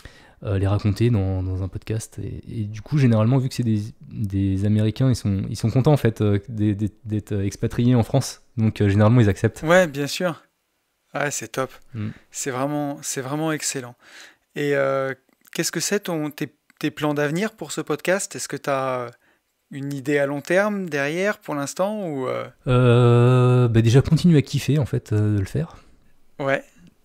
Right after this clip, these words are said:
Speaker 2: Ça, c'est le
Speaker 1: Euh,
Speaker 2: principal.
Speaker 1: ouais, clairement.
Speaker 2: <laughs>
Speaker 1: En fait, au départ, euh, on n'avait pas spécialement de plan, c'était juste on kiffe le faire. Euh, mais après, il y a pas mal de gens qui nous demandaient, parce que là, on fait qu'un, un seul épisode par, euh, par mois,
Speaker 2: Ouais.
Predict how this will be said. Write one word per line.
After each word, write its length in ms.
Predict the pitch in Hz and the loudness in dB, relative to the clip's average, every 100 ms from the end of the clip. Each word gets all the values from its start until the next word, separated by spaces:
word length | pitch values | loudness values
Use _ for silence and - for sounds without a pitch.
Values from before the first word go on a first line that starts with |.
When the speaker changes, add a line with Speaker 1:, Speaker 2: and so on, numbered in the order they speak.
| - - | -10 -2
Speaker 2:
Ça, 160 | 117 110 | 0 2
c'est 100 | 107 | 0
le 40 | 104 | -2
Speaker 1:
Euh, 40 | |
Speaker 2:
principal. 500 | 117 113 143 135 120 | -6 -8 -6 -2 2
Speaker 1:
ouais, 220 | 117 120 | 4 4
clairement. 400 | 110 127 123 123 143 - - | 4 4 6 4 2 -8 -20
Speaker 2:
<laughs> 200 | - - | -8 -4
Speaker 1:
En 80 | |
fait, 180 | 117 185 | 0 0
au 120 | 139 117 | 0 2
départ, 540 | 123 135 151 139 117 113 | 2 2 2 2 -2 -2
euh, 200 | 101 101 | 0 2
on 100 | 98 | 2
n'avait 140 | 101 101 | 2 2
pas 100 | 143 | 0
spécialement 500 | - 117 113 107 107 | 0 0 2 4 2
de 60 | |
plan, 320 | 104 127 127 131 | 2 2 2 0
c'était 280 | - - 98 | -6 -4 -2
juste 260 | 107 - | -2 -6
on 460 | 110 101 95 95 95 | -4 -2 -2 -2 -4
kiffe 240 | - - - | -6 -12 -6
le 60 | 101 | -4
faire. 440 | - 127 123 - - | -2 0 -2 -4 -8
Euh, 640 | 110 101 98 98 95 95 104 | -6 -2 -2 -2 -2 -2 -2
mais 160 | 107 | 0
après, 400 | 104 107 - 143 | 0 0 2 2
il 20 | 135 | 2
y 40 | |
a 40 | 101 | 2
pas 120 | 131 | 2
mal 140 | 143 | 2
de 80 | 127 | 4
gens 140 | 120 147 | 4 2
qui 140 | - | 2
nous 220 | 110 107 | 2 4
demandaient, 420 | 107 110 117 123 | 4 4 4 0
parce 120 | 127 - | -4 -2
que 80 | |
là, 60 | 113 | 0
on 40 | |
fait 120 | 107 - | 0 -2
qu'un, 160 | 135 - | -4 -2
un 80 | 135 | -2
seul 180 | - 127 | 2 0
épisode 440 | 117 120 123 113 | 2 0 2 2
par, 240 | 98 104 95 | 0 0 0
euh, 160 | 92 | -2
par 160 | 95 101 | -2 0
mois, 220 | 110 143 - - - | 0 0 -6 -18 -6
Speaker 2:
Ouais. 180 | 135 | -4